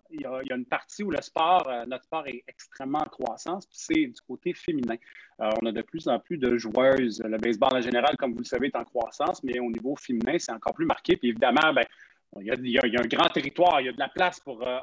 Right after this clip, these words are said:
augmenter parce que, euh, on a, on, peut-être tout près de quatre mille filles qui jouent, puis, euh, il y a des milliers et des milliers de jeunes filles qui pourraient s'inscrire au baseball. Donc,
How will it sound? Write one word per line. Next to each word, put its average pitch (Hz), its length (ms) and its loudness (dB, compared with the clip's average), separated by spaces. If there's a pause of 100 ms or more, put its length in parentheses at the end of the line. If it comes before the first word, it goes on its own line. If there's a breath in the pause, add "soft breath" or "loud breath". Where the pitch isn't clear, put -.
augmenter 135 500 -8
parce - 240 -18
que, 139 120 -12
euh, 147 220 -4 (100)
on 127 100 -12
a, 131 60 -8
on, 117 420 -8 (360)
peut-être 143 480 -2
tout - 100 -20
près - 160 -12
de - 60 -14
quatre - 200 -10
mille 135 180 -8
filles 156 160 -6
qui 127 140 -16
jouent, 185 260 -6
puis, 139 300 -2
euh, 131 160 4 (400 loud breath)
il 123 40 -4
y - 20 -2
a 120 40 -2
des 131 160 -4
milliers 156 280 2
et 165 40 4
des 156 120 0
milliers 147 260 2
de 147 60 -10
jeunes 285 200 0
filles 175 220 0
qui - 100 -14
pourraient 143 320 -2
s'inscrire 156 440 -2
au 147 40 -4
baseball. 135 480 0
Donc, 151 200 -2